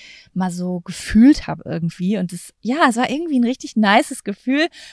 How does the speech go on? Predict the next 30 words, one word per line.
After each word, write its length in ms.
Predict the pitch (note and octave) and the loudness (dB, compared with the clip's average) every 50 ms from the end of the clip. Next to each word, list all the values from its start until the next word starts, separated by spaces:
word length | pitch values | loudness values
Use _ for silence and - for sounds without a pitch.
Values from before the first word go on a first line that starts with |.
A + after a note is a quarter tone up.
| - - - - - - _ _ | -20 -20 -20 -20 -20 -20 _ _
Und 180 | - A3 A#3 - | 0 0 0 0
es 140 | G#3 - | -2 -4
gibt 200 | - C4 B3 - | -4 -6 -6 -2
aber 140 | - A3+ A3+ | 2 4 4
eine 200 | G#3+ G#3+ G#3+ G3 | 4 4 2 0
ganz, 360 | F#3+ G#3 G#3+ A#3+ C#4+ D4+ - | 0 0 0 0 -2 -4 -4
ganz 380 | - A3 G#3+ A3 A3+ B3 - - - - | -4 -2 0 0 0 -2 -4 -6 -12 -14
tolle 760 | - - - - A3+ A3+ A#3+ A3 F#3+ F3 F3 F3+ G3+ B3 D4 - _ _ _ _ _ _ _ _ - | -14 -14 -6 0 2 2 4 4 4 4 6 6 6 4 2 0 _ _ _ _ _ _ _ _ 2
Doku 420 | G3 A3+ B3 C#4 B3+ - - A3+ | 4 6 6 6 4 2 -2 0
auf 220 | - - G#3 G3+ - _ | 2 2 2 2 -2 _
Amazon, 540 | - G#3 G#3+ A3 G#3+ G3 F#3 F#3 F#3 F3+ F3+ | 0 2 4 4 4 4 2 2 0 0 0
die 120 | F#3 F#3+ | 0 -2
heißt, 440 | F#3+ G3 F#3+ F#3+ G3+ G#3 - - - - | -2 0 2 2 2 2 0 -6 -8 -4
ähm, 340 | - F#3+ F#3+ F#3 F#3 F#3 | 0 0 2 2 2 2
The 120 | F3+ F#3 F3+ | 0 0 -2
Sound 400 | - - G#3+ G3 G3+ A3+ A3+ - | -2 0 2 2 2 4 2 0
of 100 | F#3+ - | -2 -2
Silence. 760 | - - - F3+ F3 F3 F3 F3 E3+ E3 D#3+ E3+ F3 - - | -4 -4 -2 -2 0 0 -2 -2 -2 -4 -4 -4 -6 -6 -6
Also 240 | - F#3 F#3+ F#3 | -4 -4 -4 -2
wer 140 | F#3 G3 G3 | 0 0 0
sich, 300 | G3 G#3 G3 - - - _ | 0 -2 -6 -10 -14 -14 _
äh, 120 | - F#3+ F#3 | -6 -6 -4
das 380 | F3+ F#3 F3+ F#3 F#3 - - - | -2 -2 -4 -4 -4 -6 -8 -6
mal 160 | F#3+ F#3+ F#3 - | -4 -4 -4 0
angucken 580 | - G3 A#3+ D4+ - - B3+ - - A#3 A3 G3+ | 2 2 2 2 0 -4 -6 -2 -2 -2 0 2
will 140 | G#3+ G#3+ - | 0 0 2
und 120 | E3+ F#3+ | 0 -2
sowas 280 | - F#3+ F3+ F3+ E3+ - | -4 -4 -6 -6 -6 -6
spannend 400 | - - G#3 G3+ G#3 A3 A3 - | -6 -4 -2 -2 0 -2 -2 -2
findet, 320 | - G#3+ G#3 G3+ G3+ G3 | -2 -2 0 0 -2 -2